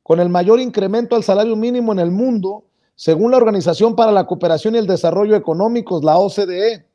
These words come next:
La información se da en, eh, en un contexto en el, en los que la inflación llegó a tasas nunca vistas en más de cuarenta años en algunas naciones.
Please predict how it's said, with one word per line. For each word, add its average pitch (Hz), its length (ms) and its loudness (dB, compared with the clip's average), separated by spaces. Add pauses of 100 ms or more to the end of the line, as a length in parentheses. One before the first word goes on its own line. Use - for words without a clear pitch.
(560)
La 151 80 2
información 175 680 2
se 214 160 2
da 233 500 0 (100)
en, 180 300 -6
eh, 160 460 -6
en 180 100 -2
un 240 100 0
contexto 226 520 0
en 220 60 2
el, 185 260 -2 (100)
en 175 160 -2
los 180 180 -2
que 175 120 -2
la 175 80 2
inflación 175 680 -2 (320)
llegó 180 480 4
a 220 140 4
tasas 220 400 0
nunca 240 320 -4
vistas 220 480 -4
en 180 80 -6
más 196 180 -4
de 220 80 -2
cuarenta 202 560 0
años 208 320 -4
en 175 80 -6
algunas 185 340 -4
naciones. 180 800 -6